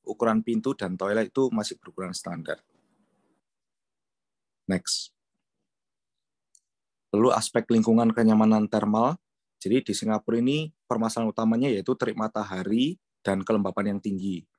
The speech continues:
Jadi bisa dilihat di tabel itu kelembapan di Singapura ini mencapai seratus persen dan konstan sepanjang tahunnya. Jadi untuk permasalahan itu dapat diselesaikan dengan tanaman yang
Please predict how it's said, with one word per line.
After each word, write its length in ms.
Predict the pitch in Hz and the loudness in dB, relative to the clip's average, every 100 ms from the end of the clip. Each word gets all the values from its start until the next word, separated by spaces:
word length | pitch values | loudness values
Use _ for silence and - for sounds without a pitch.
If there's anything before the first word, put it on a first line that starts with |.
| _ _ | _ _
Jadi 140 | - 95 | -6 -4
bisa 160 | 98 104 | -2 -2
dilihat 260 | 104 101 - _ | 0 0 -2 _
di 320 | - 98 95 95 | -6 -2 0 0
tabel 320 | - 101 95 95 | -2 -2 -2 0
itu 240 | 131 135 | 2 2
kelembapan 640 | - 113 98 90 107 104 | 2 0 0 -2 -2 -2
di 80 | 98 | -2
Singapura 400 | 95 104 98 107 | -6 -6 -4 0
ini 100 | 113 | 2
mencapai 300 | 120 113 107 | 2 -2 -2
seratus 320 | 113 110 104 - | -4 -6 -8 -6
persen 460 | 110 - 120 123 | -4 -2 0 -2
dan 160 | - 92 - _ | -4 -16 -20 _
konstan 400 | 107 107 - 110 | 0 2 2 0
sepanjang 380 | - 107 95 | 2 0 0
tahunnya. 420 | 92 98 98 95 87 _ _ _ | 0 0 0 0 -4 _ _ _
Jadi 160 | - 95 | -4 2
untuk 320 | 120 117 - | 2 2 0
permasalahan 480 | 107 110 113 110 110 | 2 0 2 0 0
itu 240 | 107 143 143 - 92 | 2 0 0 -6 -10
dapat 320 | - 95 - | -8 -8 -8
diselesaikan 480 | 92 92 - 101 120 | -8 -4 -2 0 0
dengan 300 | 101 101 120 - _ _ _ _ - | 0 0 0 -2 _ _ _ _ 0
tanaman 560 | 110 110 107 110 117 | 2 2 4 4 4
yang 220 | 139 127 | 2 0